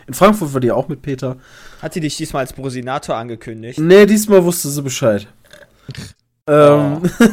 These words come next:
Speaker 2: <laughs> Schade.
Speaker 1: Auf jeden Fall, das Problem war halt nur, dann war es so, ja, um zwölf Uhr fang-, fängt dann unser Vortrag an.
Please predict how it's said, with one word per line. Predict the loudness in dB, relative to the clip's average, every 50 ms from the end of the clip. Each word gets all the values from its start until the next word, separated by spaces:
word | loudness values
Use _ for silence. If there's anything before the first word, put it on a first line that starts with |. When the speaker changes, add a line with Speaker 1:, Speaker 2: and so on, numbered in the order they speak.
| 6 4 4 6 2 2 2 0 _ -18 -18 _ _ _ _ _ _ _ _
Speaker 2:
<laughs> | -16 -8 -6 -6 -6 -4 -4 -4
Schade. | -4 -2 -2 -2 -2 0 -2 -4 -6 -10 -14 -18 -20 _ _ _ _ _ _ _ _ _ _ _ _ _ _ _ _ _
Speaker 1:
Auf | 2 2
jeden | 2 0 2
Fall, | 2 2 2 2 0 -4 -10 _ _ _ _ _ _ _ _ _ _
das | -4 -4 -4 -4
Problem | _ -10 -8 -6 -4 -4 0 4
war | 6 8
halt | 8 6 6 4
nur, | 2 0 0 0 0 -4 -6 _ _
dann | -8 -4 -4 0 4
war | 4 2
es | 2 2
so, | 0 0 2 2 2
ja, | 2 2 2 2 2 2 2
um | 0 -2 -6 -10 -12
zwölf | -12 -4 2 2 2 2 2 -4 -8
Uhr | -4 -4 -4 -4
fang-, | -4 -6 -6 -6 -6 -6
fängt | -8 -8 -6 -6
dann | -6 -6
unser | -4 -4 -4 -4
Vortrag | -4 -6 -8 -8 -8 -8 -10 -10
an. | -10 -12 -12 -12 -14 -14 -16